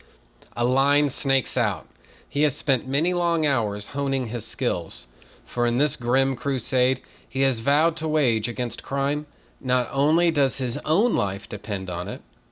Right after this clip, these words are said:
and that, actually, this kind of leads into a little bit of a trouble with the lettering. It's almost like there's a, there's almo-, it's almost like there's a caption missing, because the next caption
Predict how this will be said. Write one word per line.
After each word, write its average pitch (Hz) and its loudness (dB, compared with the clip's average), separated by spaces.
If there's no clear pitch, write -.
and 139 2
that, 202 0
actually, 165 0
this 180 0
kind 170 2
of 143 2
leads 139 2
into 123 4
a - 0
little 120 4
bit 117 2
of 107 -2
a 104 -6
trouble 120 2
with 107 0
the 113 -2
lettering. 101 2
It's 117 -6
almost 170 2
like 143 2
there's 127 2
a, 110 2
there's 135 0
almo-, 156 4
it's 139 -4
almost 156 2
like 139 0
there's 127 0
a 107 -2
caption 123 -2
missing, 123 -2
because 120 -2
the 120 0
next 151 0
caption 113 -2